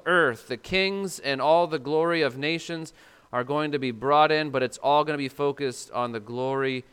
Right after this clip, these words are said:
of God and of the Lamb. Verse twenty-seven, "But nothing unclean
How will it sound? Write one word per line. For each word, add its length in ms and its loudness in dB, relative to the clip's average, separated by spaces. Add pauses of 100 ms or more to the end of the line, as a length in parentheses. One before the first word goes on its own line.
(340)
of 460 0
God 480 2
and 180 -10
of 160 -6
the 120 -4
Lamb. 520 -2
Verse 260 -6
twenty-seven, 560 -8
"But 140 -4
nothing 520 -2
unclean 680 -6